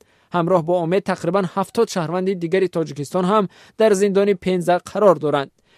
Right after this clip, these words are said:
اکثر آنها با جرم قاچاق مواد مخدر زندانی شدند. به گفته امید، تاجیکان تلاش دارند در زندان یک کشور بیگانه پشتیبان و یاوری هم باشند.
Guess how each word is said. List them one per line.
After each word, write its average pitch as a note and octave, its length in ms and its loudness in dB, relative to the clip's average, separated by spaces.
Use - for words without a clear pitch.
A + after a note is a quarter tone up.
اکثر F3+ 320 2
آنها E3+ 300 0
با E3+ 180 2
جرم F3+ 280 0
قاچاق G#3 580 -2
مواد E3 380 0
مخدر D#3+ 480 -2
زندانی F3 420 0
شدند. C#3+ 440 -4
به D#3+ 80 -2
گفته D3+ 260 -2
امید، F3+ 340 0
تاجیکان G3+ 420 0
تلاش G3 320 2
دارند G#3+ 340 2
در A#3+ 120 4
زندان A#3+ 400 0
یک A#3+ 160 0
کشور G#3 360 2
بیگانه F3+ 480 2
پشتیبان F3+ 600 -2
و F#3 120 0
یاوری D#3 400 2
هم D3+ 300 -4
باشند. C#3 400 -2